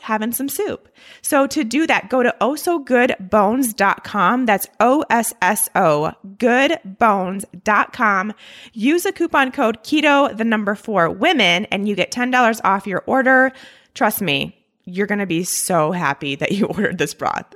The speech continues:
I wish I could tell you in better words than just do it <laughs> because you're gonna be so happy that you did. That's oh so good bones dot com, coupon code keto, the number four,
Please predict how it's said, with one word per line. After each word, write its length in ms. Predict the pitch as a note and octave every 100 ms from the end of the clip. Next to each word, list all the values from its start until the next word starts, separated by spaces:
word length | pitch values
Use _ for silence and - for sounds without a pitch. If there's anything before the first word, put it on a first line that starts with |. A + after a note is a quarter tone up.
| _
I 120 | F3+
wish 260 | F3+ A#3 B3+
I 120 | A#3+
could 420 | B3 A3+ G3+ -
tell 240 | B3 E3+ F#3
you 300 | A3 G3+ A#3
in 420 | G3 F3 F3 - _
better 320 | - D#3+ E3+ E3+
words 480 | C#3+ E3+ G3 A#3 A3
than 220 | F3+ F#3
just 360 | D3+ D#3 -
do 200 | D3+ G2
it 160 | C#2+ - A#3+ C4+ C4 - - -
<laughs> 80 | -
because 560 | A3+ - B3 E3+ E3+ E3+
you're 180 | F#3 A3
gonna 200 | G3 E3+
be 320 | E3+ D3+ C#3
so 280 | - - D#3
happy 320 | E3+ C#3 D3
that 160 | D3 -
you 100 | C#3
did. 260 | B2+ - - _ _ - _
That's 220 | A3 F#3+ -
oh 160 | C4+ C#4
so 220 | D4+ B3+
good 320 | A#3 G#3 F#3
bones 420 | E3+ F#3 D#4 D#4+ - F#3
dot 320 | F#3 F#3+ G3 -
com, 420 | G3+ G3 A#3+ D4+ -
coupon 420 | D4+ D4+ D4+ D4+
code 380 | C#4+ C4 B3 A3+ _
keto, 520 | - D4 D#4+ E4 F4 -
the 80 | G#3+
number 320 | G#3+ A#3 C#4+
four, 460 | - A3 A3 A3